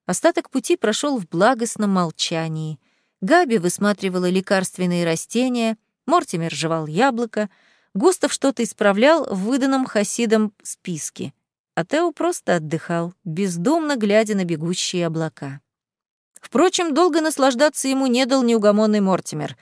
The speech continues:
который, придвинувшись, поинтересовался: «А как ты думаешь,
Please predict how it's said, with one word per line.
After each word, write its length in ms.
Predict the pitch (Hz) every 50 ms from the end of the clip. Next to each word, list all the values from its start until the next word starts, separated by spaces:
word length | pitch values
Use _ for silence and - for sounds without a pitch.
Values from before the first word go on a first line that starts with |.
| _ _ _ _ _ _ _
который, 460 | - 196 190 240 214 208 202 185 -
придвинувшись, 800 | - - 190 175 170 185 247 285 311 285 - - 294 285 - -
поинтересовался: 960 | - 233 220 214 - 214 208 - - 196 170 165 156 147 - - - 131 127 _ _ _ _ _ _ _ _ _ _ _ _
«А 80 | -
как 200 | - 214 202 -
ты 100 | - 226
думаешь, 600 | 208 180 196 190 175 165 151 147 135 - - -